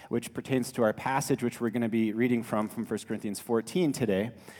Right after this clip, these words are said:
as we continue our series through First Corinthians. So what I've asked them to do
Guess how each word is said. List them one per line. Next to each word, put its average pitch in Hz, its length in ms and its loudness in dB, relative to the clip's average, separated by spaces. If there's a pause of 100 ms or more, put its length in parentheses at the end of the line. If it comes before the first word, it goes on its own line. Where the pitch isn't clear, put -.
(120)
as 104 160 -4
we 113 80 -2
continue 120 460 0
our 107 100 2
series 107 520 0
through 120 380 -2 (100)
First 98 200 -8
Corinthians. 110 420 -8 (300)
So 156 500 6
what 180 280 6
I've 156 200 6
asked 139 400 0
them 135 180 2
to - 160 -10
do 123 600 2